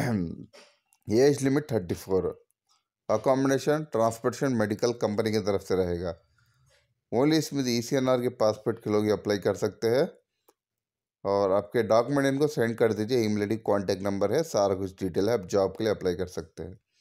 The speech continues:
ये जो रिक्वायरमेंट, क्लीनर्स के लिए रिक्वायरमेंट है, इसमें से किचन क्लीनिंग हो गया,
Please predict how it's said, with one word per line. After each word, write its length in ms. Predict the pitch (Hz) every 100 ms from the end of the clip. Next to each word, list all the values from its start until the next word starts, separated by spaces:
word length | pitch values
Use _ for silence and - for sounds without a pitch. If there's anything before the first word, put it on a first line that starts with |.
| _ _ - - - - _ _ _ _ _ _ _ _ _ _ _ _ _ _ _ _ _ _ _ _ _ _ -
ये 140 | 120
जो 160 | 135 139
रिक्वायरमेंट, 640 | 135 135 135 135 143 139
क्लीनर्स 380 | 120 113 131 135
के 100 | 139
लिए 80 | 127
रिक्वायरमेंट 600 | 117 120 117 117 123 120
है, 280 | 151 - 104
इसमें 260 | 98 113
से 300 | 110 113 107
किचन 480 | 98 - 117 - 127
क्लीनिंग 400 | 110 117 113 113
हो 140 | 110 101
गया, 380 | 98 95 95